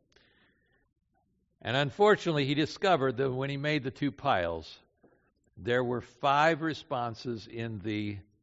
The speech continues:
"I want to, I don't have time, but I'm going to when I have the time."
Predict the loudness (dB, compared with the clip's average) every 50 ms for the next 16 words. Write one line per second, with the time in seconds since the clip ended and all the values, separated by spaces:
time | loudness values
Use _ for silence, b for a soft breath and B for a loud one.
0 | _ _ _ _ _ _ _ _ _ _ _ _ -2 -2 -2 0 0 0 0 0
1 | -2 -6 -4 0 0 0 0 0 0 -2 -2 -2 0 -2 -2 -2 -2 -2 -2 -4
2 | -4 -4 -4 -2 -2 -2 -2 -4 -4 -4 -6 -6 -6 -4 -4 -4 -4 -4 -6 -6
3 | -8 -8 -6 -6 -6 -4 -4 -4 -4 -4 -6 -12 -8 -8 -8 -8 -8 -10 -12 -12
4 | -14 -16